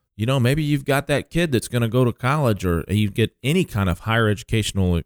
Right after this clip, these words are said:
um, you know, experience, and it doesn't have to be a four-year college. A five twenty-nine plan might be a great way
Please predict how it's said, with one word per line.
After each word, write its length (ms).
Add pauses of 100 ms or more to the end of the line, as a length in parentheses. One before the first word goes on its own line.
um, 260 (600)
you 80
know, 100
experience, 720
and 80
it 60
doesn't 220
have 180
to 60
be 140
a 80
four-year 440
college. 400 (360)
A 80
five 300
twenty-nine 500
plan 260
might 220
be 100
a 60
great 300
way 280